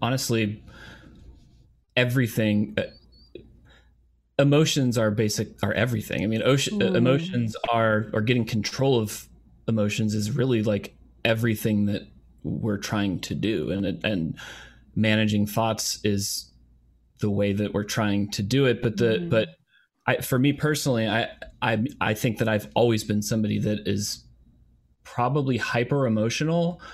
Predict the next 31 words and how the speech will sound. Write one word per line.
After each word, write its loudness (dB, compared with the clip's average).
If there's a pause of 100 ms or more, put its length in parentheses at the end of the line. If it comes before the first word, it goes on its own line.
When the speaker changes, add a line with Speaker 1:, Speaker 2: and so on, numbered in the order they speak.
(360)
Speaker 2:
Mm. -8
Speaker 1:
but 0 (300)
I've 2
learned 2
that 0
I 2
don't, 0 (640)
I'm 2
not -2
good 2
at 2
knowing, 0 (520)
I 2
feel 0
emotions 2
very 0
strongly, 0
but 0
I 0
don't -2
always 0
know 0
what 0
they 2
are. 0
And 0
I 0
don't 0
always 0
know, 0
like, -2